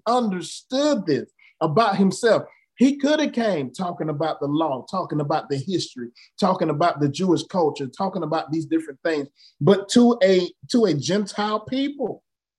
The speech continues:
He could have come talking about how smart he was. He was Pharisee of the Pharisees. He was a great man. You know, he knew the law up and down. You know, Paul had a resume. You know, he was not,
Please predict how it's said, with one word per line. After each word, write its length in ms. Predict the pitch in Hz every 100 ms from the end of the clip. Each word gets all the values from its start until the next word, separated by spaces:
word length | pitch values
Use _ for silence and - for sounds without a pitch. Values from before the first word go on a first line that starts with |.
| _ _ _ _ _ _ _ _ -
He 180 | 302
could 180 | - 294
have 160 | 277 -
come 360 | 254 247 214 - _ -
talking 240 | 208 202
about 200 | 190 151
how 180 | 196 208
smart 420 | - 190 208 208
he 140 | 185
was. 460 | 196 190 208 208 196
He 80 | 196
was 180 | 151 -
Pharisee 440 | 196 202 196 220
of 140 | 196 170
the 80 | 143 -
Pharisees. 800 | 196 202 196 - 202 202 196 - _ _
He 140 | 214 208
was 240 | 170 139
a 60 | 147
great 360 | 139 202 196
man. 480 | 156 180 185 185 185 _ _
You 100 | 156
know, 180 | 196 170
he 180 | 165 202
knew 260 | 160 202
the 140 | 208 175
law 420 | 165 208 214 190 185
up 180 | 196
and 180 | 185 165
down. 380 | 170 190 196 190 - _
You 80 | 202
know, 80 | 262 - -
Paul 280 | 269 269
had 260 | 226 269 262
a 60 | 214
resume. 640 | 220 277 208 190 156 98 _ _ _ _ _ _ _
You 140 | 143
know, 220 | 175 160 160
he 120 | 233
was 220 | 226 208
not, 320 | 233 247 196